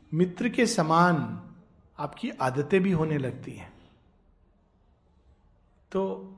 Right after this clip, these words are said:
एक तरीका है भगवान से मित्रता करना।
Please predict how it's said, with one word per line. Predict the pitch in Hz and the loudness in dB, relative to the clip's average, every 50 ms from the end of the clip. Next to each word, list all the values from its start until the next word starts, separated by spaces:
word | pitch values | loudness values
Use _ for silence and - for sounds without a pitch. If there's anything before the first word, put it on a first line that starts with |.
| - - 196 | -16 -2 2
एक | 196 220 220 214 - | 2 2 2 0 0
तरीका | - 190 185 190 185 220 196 | 2 2 2 2 2 2 2
है | 180 185 240 277 | 2 2 2 2
भगवान | 196 143 147 139 147 147 151 160 175 185 190 | 0 0 0 2 2 4 4 4 2 2 0
से | 175 - - 196 240 302 330 - - - - - - - 127 | -2 2 4 4 4 4 2 -4 -8 -14 -18 -20 -18 -10 -6
मित्रता | 139 165 165 - - - 190 180 175 - 175 156 156 151 | -4 -4 -4 -6 -4 2 2 2 4 4 4 4 4 2
करना। | 139 - 151 135 123 127 123 120 117 117 - - - | 0 -2 -4 -4 -4 -6 -8 -10 -10 -12 -16 -20 -20